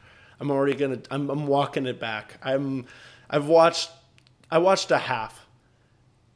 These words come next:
I watched a half of the Hornets Bulls game. I know.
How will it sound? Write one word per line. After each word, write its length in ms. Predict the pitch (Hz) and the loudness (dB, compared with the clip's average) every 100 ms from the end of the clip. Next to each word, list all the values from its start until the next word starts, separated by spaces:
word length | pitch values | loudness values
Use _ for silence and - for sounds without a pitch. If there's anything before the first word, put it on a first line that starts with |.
| _ _ | _ _
I 60 | 156 | 2
watched 380 | 160 185 - 180 | 4 4 4 2
a 60 | |
half 360 | 143 151 151 156 | 4 4 4 2
of 180 | 160 127 | -4 -4
the 100 | 143 | -4
Hornets 600 | 131 143 143 143 - - _ - | -2 -4 -4 -6 -10 -14 _ -6
Bulls 240 | 143 147 | -2 -2
game. 360 | - 160 160 156 - _ _ _ _ _ | -2 -2 -2 -6 -18 _ _ _ _ _
I 140 | 170 170 | 2 4
know. 300 | 151 123 | 2 -2